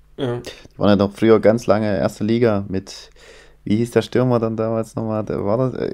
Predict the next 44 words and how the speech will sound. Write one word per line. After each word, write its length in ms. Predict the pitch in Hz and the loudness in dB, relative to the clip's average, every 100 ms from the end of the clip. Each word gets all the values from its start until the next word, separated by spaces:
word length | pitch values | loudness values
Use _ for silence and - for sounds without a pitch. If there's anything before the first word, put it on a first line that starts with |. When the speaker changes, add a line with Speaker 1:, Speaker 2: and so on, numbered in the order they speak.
| - | -4
Speaker 2:
war 160 | 90 | -2
das 160 | 135 151 | -2 -4
nicht, 100 | 143 | -2
Speaker 1:
Viktor 260 | 135 - 107 | 0 4 4
Speaker 2:
äh, 40 | |
Speaker 1:
Akali? 320 | 147 175 196 - - - - _ _ _ _ - - _ _ - | 4 2 0 -6 -14 -20 -20 _ _ _ _ -20 -20 _ _ 0
Speaker 2:
Ja, 200 | 90 - | 2 6
auch, 340 | 101 143 147 | 6 6 6
aber 220 | 120 107 | 4 6
da 120 | 101 101 | 6 6
war 80 | |
noch 120 | 117 117 | 4 2
so 80 | 113 | 0
ein 60 | |
kleiner 340 | 104 110 135 127 | 2 2 2 -2
Stürmer. 300 | - 127 117 98 | -2 -2 -2 2
War 80 | 127 | 2
das 140 | 165 | 2
nicht 100 | 165 | 0
Oliver 240 | 143 160 151 | 0 2 2
Neville? 240 | 135 156 | 2 0
Hat 100 | 170 | 2
er 40 | 147 | 0
nicht 140 | 143 | -2
bei 80 | 135 | -2
Rostock 280 | 139 - 135 | -2 0 4
Speaker 1:
Oliver 200 | 143 156 | 4 4
Speaker 2:
angefangen? 240 | 190 196 | 4 4
Speaker 1:
Neville 120 | 135 | 4
war 260 | 127 123 123 | 2 0 -2
auch 120 | 127 | -4
vorne 220 | - 131 | -4 -4
drin, 200 | 123 131 | -2 -4
genau. 360 | 123 120 120 123 - _ - - | -4 -4 -6 -8 -12 _ -20 -8
Nach, 200 | 131 120 - | -4 -4 2
danach 240 | 135 139 | 4 4
Speaker 2:
Ja, 40 | 139 | 4
Speaker 1:
zu 60 | 139 | 6
Speaker 2:
genau. 80 | |
Speaker 1:
Leverkusen 440 | 143 170 127 180 175 | 6 6 6 4 4
gewechselt 520 | 156 165 175 175 175 | 2 2 2 0 -2
und 260 | - 135 131 | -4 -4 -4
vorher, 420 | - 131 135 131 | -4 -2 -2 -4
ja. 180 | 131 | -8